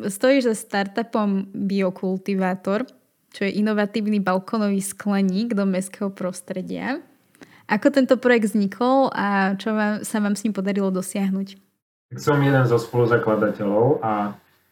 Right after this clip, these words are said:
Speaker 2: a vznikol ako iniciatíva spolužiakov a učiteľov na celosvetovú výzvu Biomimicry Global Design Challenge. A neskôr sme sa teda stali kolegovia. No a získali sme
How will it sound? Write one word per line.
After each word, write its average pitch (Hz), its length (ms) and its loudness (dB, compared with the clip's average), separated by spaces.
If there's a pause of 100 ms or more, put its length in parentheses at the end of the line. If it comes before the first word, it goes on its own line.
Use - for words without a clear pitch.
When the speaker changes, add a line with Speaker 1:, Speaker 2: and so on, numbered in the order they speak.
(640)
Speaker 2:
a 113 60 -12 (180)
vznikol 127 800 2 (240)
ako - 320 -4
iniciatíva 117 1120 2
spolužiakov 117 1080 4
a 110 80 -2
učiteľov 110 800 2
na 101 400 -6 (400)
celosvetovú 120 560 2
výzvu 107 440 0 (200)
Biomimicry 110 960 0
Global 107 400 2
Design 104 320 -2
Challenge. 110 480 -4 (640)
A 113 80 -2
neskôr 117 560 2
sme 110 160 -4
sa 107 160 -8
teda 101 320 -6
stali 104 320 -4
kolegovia. 104 640 -2 (880)
No 127 160 2
a 113 80 2
získali 110 400 2
sme 104 240 -2